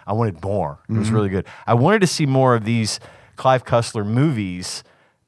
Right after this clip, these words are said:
Speaker 1: uh, with Matthew McConaughey <laughs> and Steve Zahn. I wanted him to go into
Speaker 2: <laughs> That's
Speaker 1: some of these
Speaker 2: wild.
Speaker 1: others.
Speaker 2: What, like, what, what year is this?
Speaker 1: The movie?
Speaker 2: Yes.
Speaker 1: Uh, two thousand five.
Speaker 2: Two thousand five.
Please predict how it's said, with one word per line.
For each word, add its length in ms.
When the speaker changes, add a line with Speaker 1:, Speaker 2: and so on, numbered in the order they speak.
Speaker 1:
uh, 120
with 320
Matthew 360
McConaughey 380
<laughs> 220
and 100
Steve 320
Zahn. 360
I 40
wanted 240
him 140
to 60
go 240
into 120
Speaker 2:
<laughs> 20
That's 140
Speaker 1:
some 80
of 80
these 180
Speaker 2:
wild. 260
Speaker 1:
others. 340
Speaker 2:
What, 420
like, 140
what, 240
what 260
year 220
is 140
this? 380
Speaker 1:
The 80
movie? 520
Speaker 2:
Yes. 440
Speaker 1:
Uh, 240
two 140
thousand 280
five. 520
Speaker 2:
Two 120
thousand 380
five. 680